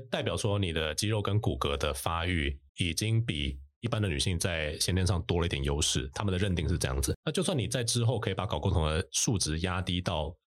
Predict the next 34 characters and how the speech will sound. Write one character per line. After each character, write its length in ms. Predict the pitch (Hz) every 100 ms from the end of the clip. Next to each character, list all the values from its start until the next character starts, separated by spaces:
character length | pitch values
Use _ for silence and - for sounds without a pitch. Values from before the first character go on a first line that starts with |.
| -
一 80 | 92
个， 120 | - - -
他 120 | 208
们 80 | 214
能 100 | 147
够 60 |
参 180 | 180 170
赛 80 | 180
其 140 | 110
实 80 | 104
是 100 | 143
有 180 | 78 71
受 180 | - -
过 120 | 131
睾 120 | 117 85
固 60 |
酮 160 | 104 87
监 160 | 87
测 220 | 87 - 65
的， 80 | 69 -
所 80 |
以 0 |
他 120 | 156 170
们 120 | 143
都 120 | 139
是 280 | 147 98 - - _
一 80 | 143
群 180 | 120 104
肌 140 | 117
肉 160 | 120 98
男、 260 | 65 71 - _ _
肌 80 | 127
肉 140 | 131
女， 200 | 101 67